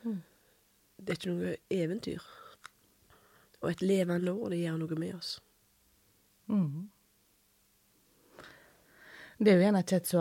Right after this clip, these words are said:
Speaker 1: et arbeid som vi ser resultater av, eller? Hva tenker du om det?
Speaker 2: Nei, men du kan jo gå til, jeg leser nettopp en, en, eh, sånn undersøkelse fra Amerika. Hvor stor del av de som er kristne når de,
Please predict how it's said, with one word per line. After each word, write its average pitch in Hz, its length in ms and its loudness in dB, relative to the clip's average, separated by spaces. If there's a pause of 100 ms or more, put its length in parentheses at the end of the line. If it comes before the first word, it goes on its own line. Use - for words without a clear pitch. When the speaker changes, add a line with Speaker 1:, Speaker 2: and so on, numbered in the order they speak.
Speaker 1:
et 156 120 0
arbeid 151 380 2
som 156 160 2
vi 139 40 0
ser 143 440 0
resultater 139 960 -6
av, 233 320 0
eller? 226 380 0 (240)
Hva 214 100 -4
tenker 196 320 0
du 185 80 0
om 185 160 2
det? 190 140 0 (1160)
Speaker 2:
Nei, 139 140 -6
men 160 160 -2
du 165 80 -4
kan 151 240 -2
jo 156 80 0
gå 156 220 -2
til, - 180 -14
jeg 160 160 -2
leser 160 320 -2
nettopp 147 400 -4
en, 147 140 -2 (1200)
en, 147 360 -4 (340)
eh, - 380 -16 (240)
sånn 143 260 -6
undersøkelse 143 720 -6
fra 143 220 -8
Amerika. 139 500 -8
Hvor - 220 -8
stor 170 420 -4 (160)
del 208 320 -4
av 156 240 -6
de 180 240 -4 (1400)
som - 240 0
er 151 160 2
kristne 185 560 -4
når 165 240 0
de, 160 80 0